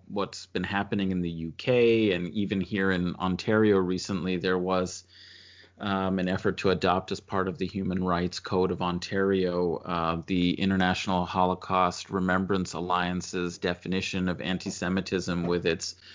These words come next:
associated examples, which was controversial because a lot of the examples deal with, uh, State of Israel and seem to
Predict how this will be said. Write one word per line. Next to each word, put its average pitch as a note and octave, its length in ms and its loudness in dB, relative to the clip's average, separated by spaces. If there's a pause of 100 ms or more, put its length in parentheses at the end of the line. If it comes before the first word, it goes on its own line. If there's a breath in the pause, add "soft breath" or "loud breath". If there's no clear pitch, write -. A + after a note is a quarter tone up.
(440 loud breath)
associated G2+ 800 4
examples, F2+ 1000 0 (840)
which A#2+ 200 -2
was C3 180 8
controversial A#2 840 2
because G2+ 580 0
a G2+ 60 -2
lot G2 220 2
of F2+ 60 -2
the F#2 120 -4
examples F#2+ 840 -4 (600 soft breath)
deal G2+ 380 2
with, F#2 540 2
uh, F2 400 0 (180)
State A#2 380 2
of G#2 120 4
Israel A2 640 4
and F2+ 180 -2
seem A#2 520 2
to F2+ 400 0